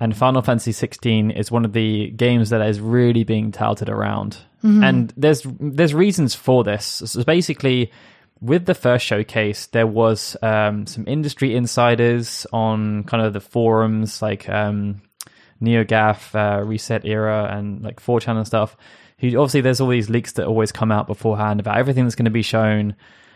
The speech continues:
Speaker 1: But there was one, uh, one or two people that pretty much got the showcase right, like,
Speaker 2: Mm.
Speaker 1: almost completely accurate, including the appearance of Project Athia that no one knew about.
Speaker 2: Yeah.
Speaker 1: And, um, there was that big rumor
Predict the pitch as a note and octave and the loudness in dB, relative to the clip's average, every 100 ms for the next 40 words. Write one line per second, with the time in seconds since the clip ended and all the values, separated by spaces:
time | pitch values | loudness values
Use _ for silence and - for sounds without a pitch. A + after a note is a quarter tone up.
0 | _ _ - A#2 B2+ A2+ A#2+ C#3+ D#3 D#3 | _ _ -2 2 2 2 2 2 4 2
1 | C#3+ - A#2 A#2 A2+ A#2 C#3+ D3 C#3 A#2+ | 0 2 4 4 4 4 2 0 -2 -2
2 | C3+ B2 A#2 A2 G#2+ - - C#3 F3+ D3 | -4 -2 -2 2 0 -2 -2 0 2 2
3 | G#2 - - A#2+ G#2 - A2 A#2 A2 G#2+ | -2 -6 2 2 2 -4 -6 -4 -2 -4
4 | - B2+ A2+ - G#2+ G2+ - _ _ A2 | -2 -2 -2 -2 -4 -6 -10 _ _ -4
5 | A2+ G#2 - _ _ - A3 G3+ F3+ E3+ | -2 -2 -8 _ _ 2 6 6 6 4
6 | C3 - - A#2 - B2+ G#2 A2+ G#2+ - | 2 0 -6 -8 -4 -4 0 2 0 -2
7 | A2+ A2 G#2+ A#2+ A#2+ - D3 D3 B2+ A2+ | -2 -2 -2 -2 -4 2 2 4 2 2
8 | A2 - A2+ G#2 G#2+ - A#2 G#2 G#2 A2 | 0 -2 -4 -4 -8 -2 -2 0 -2 -2
9 | A2+ G#2+ G#2+ - A2+ A#2 A#2+ C#3 B2+ G#2+ | -2 -2 -4 -6 -4 0 4 4 4 2
10 | G2+ G2+ _ _ _ A2+ A2+ G#2+ G#2 G#2+ | -4 -8 _ _ _ 0 2 2 0 -2
11 | - _ _ G#3+ G3 E3+ F3 - _ _ | -4 _ _ 2 2 2 -4 -10 _ _
12 | B2 A#2+ A#2+ A#2 B2 A#2+ A#2 B2 C#3+ F3 | 0 4 4 4 4 4 4 2 4 4
13 | D#3 - C#3+ A#2 A#2+ D3 B2 G#2+ | 2 4 0 2 2 4 4 2